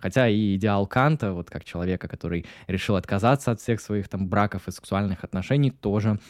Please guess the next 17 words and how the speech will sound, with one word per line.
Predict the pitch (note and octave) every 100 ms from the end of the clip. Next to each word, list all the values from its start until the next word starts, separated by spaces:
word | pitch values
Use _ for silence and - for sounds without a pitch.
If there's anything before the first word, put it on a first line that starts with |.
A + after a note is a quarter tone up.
| -
в | - F#2
воздухе | F#2 F2+ F#2 F#2
витает. | A2 A2+ - - - - -
А | -
потом | - A3
я | E3+
начал | D3 F3 D3+ C#3 B2 - _ _
погружаться | - G#2 A2+ D3 E3
в | -
концептуальные | B2 - - C#3 G2+ G2
изме-, | G#2 A2+ -
измерения | G2+ A#2 A#2 G2+ G2
любви, | A2 G#2 F#3+ B3 - -
м, | G2+ G2+
и | -
я | G#2+ C#3
понял, | C#3 C#3 C#3 A#2